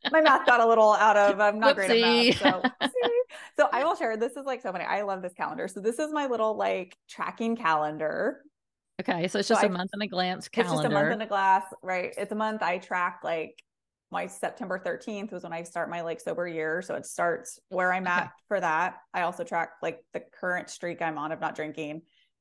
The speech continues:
Speaker 1: And I've also started to track my period just to see, like, how that impacts all of
Speaker 2: Mm.
Speaker 1: this as well,
Speaker 2: Yeah,
Speaker 1: right? To,
Speaker 2: right.
Speaker 1: like,
Speaker 2: It's
Speaker 1: see,
Speaker 2: all,
Speaker 1: like,
Speaker 2: yeah,
Speaker 1: think
Speaker 2: hormone. Well,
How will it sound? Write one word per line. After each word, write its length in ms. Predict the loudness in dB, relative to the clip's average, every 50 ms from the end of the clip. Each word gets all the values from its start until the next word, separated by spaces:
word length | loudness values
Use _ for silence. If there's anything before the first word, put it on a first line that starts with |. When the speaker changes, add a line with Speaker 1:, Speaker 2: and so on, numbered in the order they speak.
| _
Speaker 1:
And 120 | 0 2 2
I've 100 | 4 4
also 260 | 4 4 4 2 0
started 340 | 0 2 2 2 2 0 0
to 80 | -2 -4
track 320 | -2 0 0 0 0 -2 -6 -14 _ _ _ _ _ _ _ _ -12
my 60 | -8
period 460 | -6 -4 -2 -2 0 0 -2 -2 -4 -6
just 180 | -10 -10 -8 -8
to 80 | -8
see, 300 | -6 -6 -6 -6 -4 -4 -2
like, 320 | -2 -2 -2 -2 -6 -10 _ _ _ _ -14
how 220 | -4 -4 -4 -2
that 300 | 0 0 0 0 0 -2 -6
impacts 500 | -10 -10 -10 -12 -10 -4 -2 -2 0 0
all 160 | 0 0 -2
of 60 | -4 -6
Speaker 2:
Mm. 20 |
Speaker 1:
this 160 | -8 -8 -10
as 160 | -12 -14 -12 -12
well, 340 | -12 -10 -8 -4 -2 0 2
Speaker 2:
Yeah, 100 | 2 2
Speaker 1:
right? 380 | 2 0 -2 -4 -6 -6 -2 -2
To, 100 | 0 0
Speaker 2:
right. 20 |
Speaker 1:
like, 180 | 0 -2 -2 -4
Speaker 2:
It's 120 | -4 -2
Speaker 1:
see, 20 | 0
Speaker 2:
all, 280 | 2 2 2 0 -2 -6
Speaker 1:
like, 120 | -6 -4 -4
Speaker 2:
yeah, 100 | -4 -4
Speaker 1:
think 140 | -4 -8
Speaker 2:
hormone. 460 | -8 -4 0 2 2 2 2 0 -2 -2
Well, 280 | -2 -2 -2 -2 -2